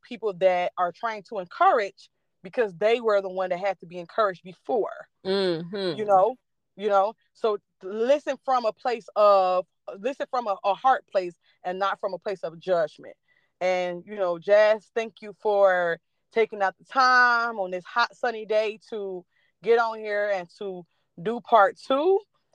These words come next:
Speaker 1: Um,
Speaker 2: Absolutely.
Speaker 1: I'm grateful for you. Thank you for teaching me something, 'cause I'm gonna go right back and listen to that part, 'cause I need to get better with that. And I apologize to you or anybody else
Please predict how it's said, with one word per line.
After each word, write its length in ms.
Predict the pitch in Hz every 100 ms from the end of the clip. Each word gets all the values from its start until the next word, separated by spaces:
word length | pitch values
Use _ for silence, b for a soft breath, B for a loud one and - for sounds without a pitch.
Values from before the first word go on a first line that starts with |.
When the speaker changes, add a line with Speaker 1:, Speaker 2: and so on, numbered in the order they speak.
| _ -
Speaker 1:
Um, 80 | 190
Speaker 2:
Absolutely. 880 | 190 185 202 208 240 - 175 185 202 _ _
Speaker 1:
I'm 320 | 175 180 175 160
grateful 320 | 160 226 262 254
for 180 | 240
you. 500 | 233 226 233 226 226 208
Thank 220 | 226 220
you 80 | 220
for 200 | - 214
teaching 360 | 202 277 - 220
me 100 | 240
something, 420 | 277 214 196 190 202
'cause 120 | 175
I'm 80 | 202
gonna 100 | 196
go 160 | 185
right 180 | 185 208
back 160 | 202 196
and 80 | 196
listen 180 | 202 -
to 60 | 185
that 220 | 202 -
part, 220 | 180 170
'cause 140 | 170 165
I 120 | 190
need 220 | 185 175 -
to 180 | 175 160 _ _ _ _ 165 165 170
get 160 | 220
better 220 | 214 202 190
with 180 | 180 -
that. 360 | 240 190 196 -
And 160 | 180 190
I 80 | 214
apologize 680 | 220 196 190 185 180 180
to 80 | -
you 240 | 175 214 226
or 160 | 185
anybody 580 | 180 220 214 202 202 202
else 360 | 190 170 _